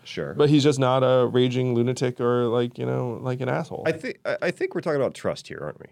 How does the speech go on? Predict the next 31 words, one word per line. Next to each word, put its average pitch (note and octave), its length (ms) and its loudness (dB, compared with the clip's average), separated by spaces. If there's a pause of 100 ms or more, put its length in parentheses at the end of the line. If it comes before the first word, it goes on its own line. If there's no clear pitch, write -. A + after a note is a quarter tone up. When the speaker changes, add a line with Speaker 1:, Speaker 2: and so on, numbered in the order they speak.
Speaker 1:
We're - 80 -12
talking A#2+ 160 2
about A#2+ 100 0
trust. - 440 -4 (200)
People G2+ 280 -2
want F#2+ 180 0
a - 20 -6
candidate G2+ 380 -2
they F#2+ 100 -2
feel F#2+ 160 -4
they E2 100 -4
can E2 140 -10
trust. - 480 -12 (540)
If G2 280 0
somebody G#2+ 600 2
feels A#2+ 240 0
like A2+ 100 0
a G2+ 60 -2
creature A2 300 -4
of F#2+ 60 0
an F#2 80 -2
institution E2 720 -8 (440)
s-, - 140 -18 (760)
coming A2+ 260 2
out G2+ 100 2
of F2+ 80 -6
some, G2+ 460 -2
some C#3+ 480 0 (460)
institutional G#2 440 -4
body F2+ 280 0
that E2 140 -8